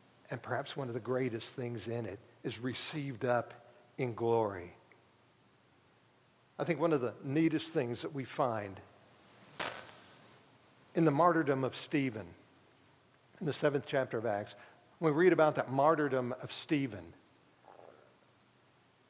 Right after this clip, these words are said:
is that we see Jesus standing at the right hand of God. I know later in Hebrews, Hebrews eight,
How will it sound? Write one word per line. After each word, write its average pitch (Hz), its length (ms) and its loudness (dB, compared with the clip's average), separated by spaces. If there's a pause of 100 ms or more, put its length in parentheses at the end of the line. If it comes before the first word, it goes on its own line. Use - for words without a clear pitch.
is - 160 -4
that 147 100 -8
we 139 100 -6
see 135 360 -8
Jesus 139 420 -4
standing 120 600 -6 (1500)
at - 80 -8
the 143 80 -10
right 123 320 -2
hand 110 240 -6
of 107 140 -14
God. 113 240 -8 (3000)
I - 80 -4
know 147 140 4
later 147 340 4
in 131 100 0
Hebrews, 127 520 0 (1000)
Hebrews 143 400 2
eight, 127 300 6